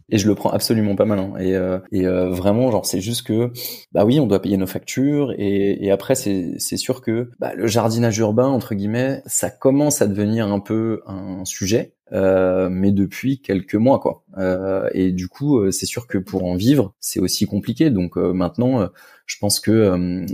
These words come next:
c'est une réflexion qu'il faut que j'ai et c'est un choix aussi qui, qui, euh, qu'il faut que je fasse. Je pense que, euh, maintenant, euh, j'ai plus d'expérience, j'ai un livre, euh, qui va sortir, j'ai déjà un deuxième livre qui arrive, et cetera. Donc oui, on gagne pas sa vie, euh,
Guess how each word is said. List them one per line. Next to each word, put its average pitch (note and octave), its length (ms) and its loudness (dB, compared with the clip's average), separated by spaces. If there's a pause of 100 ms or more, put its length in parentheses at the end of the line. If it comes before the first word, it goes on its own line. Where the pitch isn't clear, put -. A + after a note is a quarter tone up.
c'est - 180 0
une F#2+ 80 2
réflexion F#2+ 480 0
qu'il - 140 -12
faut F#2+ 100 -2
que F2 80 -2
j'ai B2 440 4
et F2+ 60 0
c'est - 160 -4
un F#2+ 80 0
choix G#2+ 280 0
aussi G2+ 260 0
qui, F#2+ 540 -4
qui, G2 220 -6
euh, G2+ 180 0
qu'il G2+ 180 -6
faut G#2+ 120 -2
que G2 60 0
je A2 80 2
fasse. - 240 0
Je - 60 -6
pense - 180 -6
que, F#2+ 400 0 (200)
euh, F2+ 500 0
maintenant, G2+ 640 2
euh, F#2 220 2 (240)
j'ai G2 480 0 (320)
plus G#2+ 260 -2
d'expérience, A2 920 2
j'ai F#2+ 120 -2
un F#2+ 160 -2
livre, G#2+ 460 0
euh, F#2+ 300 -2
qui - 180 -6
va G2 80 4
sortir, C#3 640 2
j'ai G#2 140 -2
déjà F#2 220 0
un F#2 100 0
deuxième G2 400 0
livre G2+ 160 -2
qui - 100 -4
arrive, A2+ 300 -2
et A2 40 -4
cetera. B2 360 0
Donc G2 240 -2
oui, B2 100 2
on G#2 80 2
gagne F#2+ 220 0
pas G#2 120 0
sa G2 180 2
vie, A2+ 280 0
euh, G2 280 -6